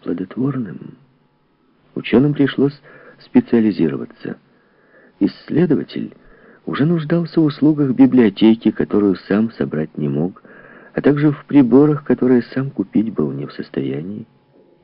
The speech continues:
Индивидуальный исследователь всё больше и больше уступал место группе исследователей – а потом и научно-техническому институту. Фонды, необходимые для научных исследований, с каждым годом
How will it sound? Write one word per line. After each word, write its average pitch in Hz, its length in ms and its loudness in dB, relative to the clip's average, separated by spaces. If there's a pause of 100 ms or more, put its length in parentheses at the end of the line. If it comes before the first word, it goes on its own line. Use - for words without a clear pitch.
(120)
Индивидуальный 120 800 0
исследователь 156 760 -2 (460)
всё - 180 4
больше 143 360 2
и - 20 6
больше 143 360 0
уступал 135 440 -2
место 135 340 -2
группе 117 640 0
исследователей – 101 1040 -4 (640)
а - 80 -6
потом 165 360 -2 (100)
и 127 80 2
научно-техническому 117 1300 -2 (100)
институту. - 760 -10 (1160)
Фонды, 151 340 2
необходимые 131 800 2
для 110 160 0
научных 117 500 -2
исследований, 101 840 -2 (460)
с - 100 -18
каждым 131 380 4
годом 139 340 0